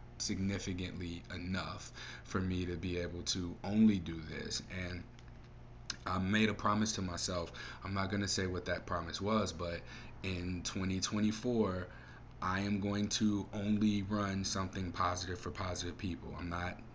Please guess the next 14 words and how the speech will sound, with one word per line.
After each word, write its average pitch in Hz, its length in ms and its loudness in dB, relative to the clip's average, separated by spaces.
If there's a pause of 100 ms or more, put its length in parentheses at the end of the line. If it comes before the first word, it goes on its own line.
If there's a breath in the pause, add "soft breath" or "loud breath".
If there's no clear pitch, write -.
sure 95 340 2
exactly 92 500 -2
when, 113 380 2
but 101 160 -2
there's 90 220 -2
a 90 60 -2
requirement 98 800 0
for 95 140 -4
myself 98 600 0 (300 loud breath)
that 90 120 2
I 87 120 0
have 90 220 -2
to 82 80 -8
meet 107 320 4